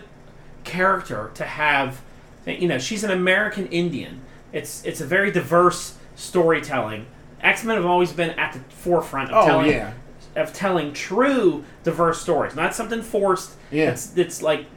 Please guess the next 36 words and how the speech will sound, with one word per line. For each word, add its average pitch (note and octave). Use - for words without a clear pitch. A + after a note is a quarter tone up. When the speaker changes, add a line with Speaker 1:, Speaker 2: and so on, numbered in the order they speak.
Speaker 1:
feels F3+
unright. D#3
They F3+
had, D3+
they E3+
had D#3+
everybody C3
covered. A2+
They F3
had E3
all D#3
bases A#2
covered, -
and F3+
it's -
good E4
to A#3+
see D#3
an C3
American C#3
Indian C3
superhero C3+
badass B2+
like B2
Danny A#2
is. F2+
You C3
know, C3
I E3+
think G3
that, F#3
I F3+
think G3
that's F3
something E3
that D#3